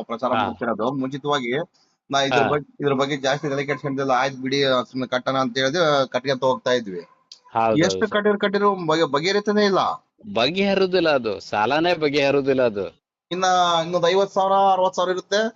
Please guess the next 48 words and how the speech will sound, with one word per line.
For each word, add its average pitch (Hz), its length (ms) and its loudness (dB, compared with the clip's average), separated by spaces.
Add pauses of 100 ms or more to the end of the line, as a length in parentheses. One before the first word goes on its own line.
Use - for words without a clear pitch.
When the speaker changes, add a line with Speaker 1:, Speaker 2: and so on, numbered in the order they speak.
(260)
Speaker 1:
ಆ, 165 240 2
ಇವ್ರು 165 180 2
Speaker 2:
ಹಾ. 127 60 2
Speaker 1:
ಬರ್ತಾರೆ, 156 300 -2
ಸೇವಾ 175 240 2
ಪ್ರತಿನಿಧಿ 175 360 0
ಬರ್ತಾರೆ. 175 360 0 (360)
"ಅಣ್ಣ, 175 120 2
Speaker 2:
ಹಾ. 180 180 2
Speaker 1:
ದುಡ್ಡು 131 300 2
ಯಾಕಣ್ಣ 190 360 0
ಪರದಾಡ್ತೀನಿ 143 640 0
ನೀನು? 131 440 0 (240)
ಆ, 160 60 -2
ಸಂಘದಲ್ಲಿ 170 400 0
ದುಡ್ಡು 180 200 2
Speaker 2:
<laughs> - 20 4
Speaker 1:
ಇದಾವ-, 165 500 0
ಸಂಘದಲ್ಲಿ 185 420 0
ದುಡ್ಡು 160 200 0
ಇದಾವಲ್ಲ, 156 500 4
ದುಡ್ಡು 165 180 -2
ತಗೊಳ್ರಿ, 151 440 2 (460)
ಹಾ? 208 140 2
Speaker 2:
ಹಾ. 123 320 0 (100)
Speaker 1:
ಕಡಿಮೆ 196 260 2
ಬಡ್ಡಿ" 180 280 0
ಅಂತ 170 180 -2
ಹೇಳ್ತಾರೆ. 151 520 2
ನಮ್ದು 165 240 0
ಐವತ್ 202 260 0
ಸಾವಿರ 190 240 2
ಇರ್ತಲ್ಲ 175 320 0
ಸಾಲ, 143 280 0
ಐವತ್ 165 200 2
ಅರವತ್ 170 180 2
ಸಾವಿರ 160 140 2
ಸಾಲ 151 180 0
ಇರುತ್ತೆ, 151 240 -2
ಅದ್ರ 139 140 2
ಬಡ್ಡಿ 143 440 -2
ಪಿ 151 200 0
ಆರ್ 160 160 2
ಕೆ 156 80 -2
ಎಲ್ಲ 151 220 4
ಮುಂಡ 160 220 0
ಮುಚ್ಕೊಂಡು 156 420 0
ಹೋಯ್ತು. 135 500 -2